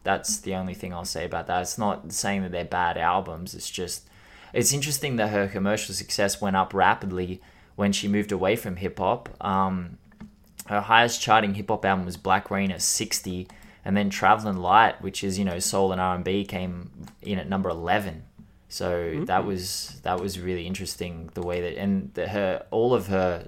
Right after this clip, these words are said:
Speaker 1: last three albums were top twenty-five. So I found that interesting. But yeah, I wasn't a big fan of her moving away from hip hop. But I mean, it's her choice, one hundred percent. I respect that.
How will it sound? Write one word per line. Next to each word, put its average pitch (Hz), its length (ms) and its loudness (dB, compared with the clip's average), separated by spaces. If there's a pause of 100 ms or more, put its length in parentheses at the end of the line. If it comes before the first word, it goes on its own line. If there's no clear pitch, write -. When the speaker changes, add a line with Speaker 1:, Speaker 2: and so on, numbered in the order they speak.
Speaker 1:
last 98 500 2
three 90 240 -2
albums 90 640 0
were 90 120 -8
top - 320 -6
twenty-five. 90 920 -4
So 87 440 -2 (460)
I 110 60 -4
found 160 280 2
that 90 120 -2
interesting. 87 580 -8
But 92 140 -4
yeah, 110 180 8
I 110 40 12
wasn't 117 280 0
a - 20 -6
big 92 120 -6
fan 90 300 -6
of 87 120 -8
her 87 220 -2
moving 87 320 -6
away 82 240 -4
from 92 200 -12
hip 90 200 -6
hop. 95 160 0
But 113 100 2
I 117 60 2
mean, 120 160 0
it's 107 140 0
her 113 140 4
choice, 104 440 0
one 92 140 -2
hundred 98 220 0
percent. 101 360 0
I 90 80 -2
respect 92 480 -4
that. 92 360 2